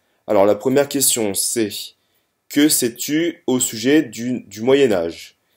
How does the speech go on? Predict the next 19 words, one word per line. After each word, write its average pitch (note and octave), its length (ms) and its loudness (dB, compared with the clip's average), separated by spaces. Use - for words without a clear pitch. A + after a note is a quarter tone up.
Deuxième G#2 220 0
question, G#2+ 380 -4
qui B2+ 320 -4
est A#2 60 0
Chrétien G2+ 420 -4
de F2+ 80 -8
Troyes ? A#2 500 0
Troisième B2+ 360 2
question, A#2+ 380 0
qui C#3+ 280 -6
sont C#3+ 220 2
les B2 100 2
chevaliers A2 380 2
de G#2 60 0
la G2 60 0
table G2 260 -2
ronde, B2 540 0
s'ils B2+ 460 -2
en ? A2 280 0